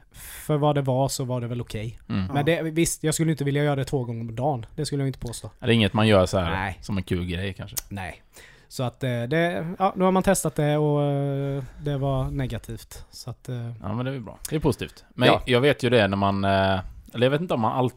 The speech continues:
Speaker 2: när man gjorde det vid en viss ålder när man var yngre. Det här när de skulle sticka ner i halsen. Med typ, eh, var det inte också någon sån där, eh, de skulle ha någon stor... Det var också de skulle skrapa typ.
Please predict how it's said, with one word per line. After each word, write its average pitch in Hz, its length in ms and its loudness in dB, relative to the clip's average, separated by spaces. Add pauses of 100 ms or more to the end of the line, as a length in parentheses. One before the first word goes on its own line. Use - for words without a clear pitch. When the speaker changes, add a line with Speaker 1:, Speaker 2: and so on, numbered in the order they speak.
Speaker 2:
när 120 120 -8
man 127 160 2
gjorde 127 220 0
det 151 160 2
vid 104 100 0
en 101 60 0
viss - 220 -2
ålder 95 340 -4
när 131 60 -6
man 110 120 -4
var 107 80 -6
yngre. 107 320 -4 (100)
Det 135 60 0
här 123 140 4
när 98 100 0
de 92 120 0
skulle 92 400 -6
sticka - 400 -12
ner 90 160 -8
i 85 40 -8
halsen. 101 480 -8 (880)
Med 110 180 -6
typ, 92 320 -6
eh, 92 320 -4 (160)
var 117 140 -4
det 120 60 -2
inte 120 280 -4
också - 200 -10
någon 110 100 -4
sån 120 100 -6
där, 90 320 0
eh, - 60 -8 (560)
de 113 80 -12
skulle 123 180 -4
ha 113 80 0
någon 98 120 -2
stor... 98 520 -6 (460)
Det 131 80 -6
var 143 80 6
också - 160 2
de 113 80 2
skulle 120 140 -2
skrapa 123 520 0
typ. - 300 -8